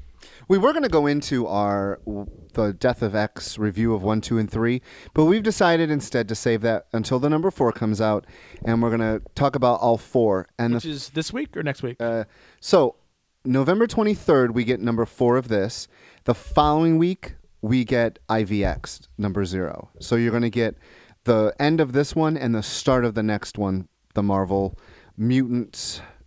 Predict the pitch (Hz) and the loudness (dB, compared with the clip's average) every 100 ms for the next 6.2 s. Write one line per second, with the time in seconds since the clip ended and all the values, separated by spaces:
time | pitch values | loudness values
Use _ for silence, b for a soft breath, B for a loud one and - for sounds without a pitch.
0 | - 104 113 - 110 101 - 98 92 80 | -8 -2 -2 -2 -4 -4 -4 -4 -4 -6
1 | 80 78 76 76 - 175 180 190 170 160 | -8 -8 -8 -10 -10 -8 -6 -4 -2 -4
2 | 151 160 151 139 139 139 135 131 123 117 | -4 -6 -6 -2 -2 -2 -6 -6 -8 -8
3 | - 135 - 147 143 - 156 147 - 147 | -8 -10 -8 -6 -4 -2 -2 -2 -2 -2
4 | 143 131 135 127 135 123 110 - 131 131 | -2 -4 -6 -4 -6 -6 -8 -8 -8 -6
5 | 117 117 - - 135 139 131 123 123 131 | -6 -6 -6 -4 -4 -4 -6 -6 -6 -4
6 | 113 107 | -4 -6